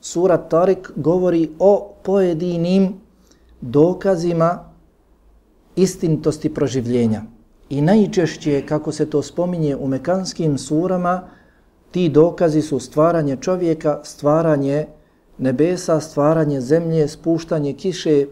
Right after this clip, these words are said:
pucanje zemlje, iznicanje rastinja. Ova sura, sura At-Tariq, govori o čovjeku, stvaranju čovjeka i, dakle, govori također o pucanju zemlje, spuštanju kiše, pucanju zemlje, iznicanju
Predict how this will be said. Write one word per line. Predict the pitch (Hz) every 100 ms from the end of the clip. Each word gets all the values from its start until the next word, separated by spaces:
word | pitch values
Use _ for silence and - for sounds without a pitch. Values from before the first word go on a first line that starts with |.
| -
pucanje | 180 180 143 135 127
zemlje, | 139 175 170 147
iznicanje | 165 165 156 151 139 131 123
rastinja. | 117 - 120 104 - _ _ _ _ _ _ _ -
Ova | 202 180
sura, | - 165 196 190
sura | - 170 180 156
At-Tariq, | 139 165 175 160 160
govori | 147 170 170 139 123
o |
čovjeku, | 123 185 196 185 - 147
stvaranju | - 151 170 147 131
čovjeka | - 190 190 170 175 160 - - _ _
i, | 190 214 - -
dakle, | 135 147 165 202
govori | 156 170 165 156 170 165 -
također | - - 160 170 165 160 156 -
o | 170 190 - - - _
pucanju | 175 165 147 131 127
zemlje, | 120 175 175 165 160 160
spuštanju | - 156 156 - 147 135 120
kiše, | 196 - 147
pucanju | - 180 - 139 131
zemlje, | 113 160 170 147
iznicanju | 151 151 117 139 135